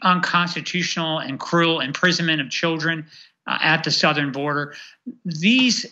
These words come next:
impeachable offenses must be investigated by the House of Representatives, must be acted on, uh, and then there must be a trial in the Senate. And when members of Congress say, "We gotta wait for the Mueller report," what they're really saying is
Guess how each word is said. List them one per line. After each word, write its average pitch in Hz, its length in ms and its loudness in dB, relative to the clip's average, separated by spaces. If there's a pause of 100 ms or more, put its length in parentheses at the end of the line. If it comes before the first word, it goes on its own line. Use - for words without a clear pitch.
(280)
impeachable 160 680 0
offenses 151 520 -2
must 165 420 -2
be 135 360 -2 (460)
investigated 151 920 0 (340)
by 160 520 2
the 165 100 -6
House 147 380 -2
of 147 80 -8
Representatives, 143 640 0
must 156 200 0
be - 160 -10
acted 156 380 0
on, 127 340 0 (380)
uh, 165 200 0
and 165 180 2
then 170 140 4
there 160 120 4
must 156 300 -2
be 143 320 -4 (220)
a 143 80 0
trial 139 580 2 (560)
in 170 180 -2
the 143 80 0
Senate. 139 480 0 (380)
And 165 180 2
when 160 160 2
members 208 340 4
of 180 100 -2
Congress 170 420 -2
say, 175 120 -2
"We 143 100 -4
gotta 147 180 0
wait 160 260 0
for 160 80 -4
the 147 80 -4
Mueller 147 320 0
report," 135 300 -4
what 147 160 -4
they're 151 100 2
really 185 340 2
saying 143 420 0
is 131 280 -4